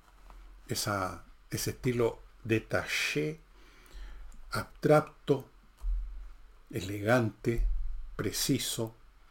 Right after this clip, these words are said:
casi condescendiente de repente, hacia las cosas de este mundo.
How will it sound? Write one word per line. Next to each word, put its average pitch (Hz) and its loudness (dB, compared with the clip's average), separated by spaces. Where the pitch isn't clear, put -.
casi 156 0
condescendiente 104 0
de - -14
repente, - -14
hacia 107 2
las 98 2
cosas 110 2
de 92 -4
este - -6
mundo. 80 -10